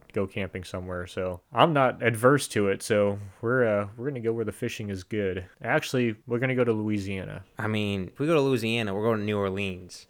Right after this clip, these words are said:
Speaker 2: <gasps> Nick, I would love to see you during Mardi Gras.
Speaker 1: Yeah, I've heard that before.
Speaker 2: I wanna see how many beads you get.
Speaker 1: Um, anyway, back, so I, but I also wouldn't consider jambalaya a cereal.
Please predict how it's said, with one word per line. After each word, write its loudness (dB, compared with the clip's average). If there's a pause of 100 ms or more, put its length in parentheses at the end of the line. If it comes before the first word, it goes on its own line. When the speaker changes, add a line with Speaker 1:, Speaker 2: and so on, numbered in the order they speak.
(100)
Speaker 2:
<gasps> -12
Nick, -6
I 0
would -2
love -2
to -6
see -8
you -4
during -6
Mardi -6
Gras. -10 (160)
Speaker 1:
Yeah, -4 (500)
I've -10
heard -6
that -6
before. -8 (100)
Speaker 2:
I 6
wanna 4
see 0
how 0
many -2
beads -6
you -8
get. -8 (100)
Speaker 1:
Um, 0 (120)
anyway, 4
back, 2
so 4 (180)
I, 4 (300)
but 4
I 8
also 4
wouldn't 0
consider 2
jambalaya 2
a -8
cereal. 0